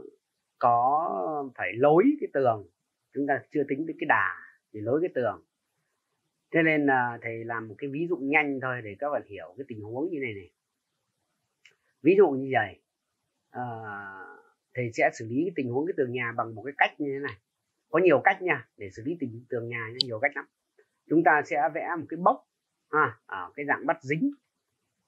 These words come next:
Bắt dính hai chấm năm thì sẽ vẽ từ đây, ví dụ cái tường nhà này, cái chỗ này nó đục, nó bắt, nó sẽ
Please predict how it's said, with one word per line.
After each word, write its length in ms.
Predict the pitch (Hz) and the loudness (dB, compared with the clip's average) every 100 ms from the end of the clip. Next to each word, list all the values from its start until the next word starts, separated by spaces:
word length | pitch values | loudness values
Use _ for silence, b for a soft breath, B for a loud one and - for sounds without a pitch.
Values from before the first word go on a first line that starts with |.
| _ _ - | _ _ 0
Bắt 140 | 156 143 | 0 0
dính 160 | 139 | 0
hai 160 | 165 147 | 0 0
chấm 200 | 143 151 | -4 -6
năm 340 | 151 143 131 117 | -4 -4 -4 -12
thì 80 | 117 110 | -20 -12
sẽ 80 | 139 | -8
vẽ 340 | 143 131 160 - | -4 -2 -2 -4
từ 80 | 120 | -4
đây, 260 | 139 139 | -4 -4
ví 120 | 127 | -6
dụ 60 | 147 | -8
cái 100 | 139 | -10
tường 160 | - 120 | -12 -12
nhà 240 | 117 113 107 | -10 -10 -10
này, 240 | 107 101 98 110 123 | -10 -12 -16 -18 -18
cái 100 | 135 | -10
chỗ 100 | 147 | -6
này 120 | 139 | -6
nó 120 | 113 | -6
đục, 180 | 131 - _ _ | -8 -10 _ _
nó 140 | 117 117 - | -18 -16 -12
bắt, 100 | - | -12
nó 140 | 131 135 | -10 -12
sẽ 100 | 147 | -12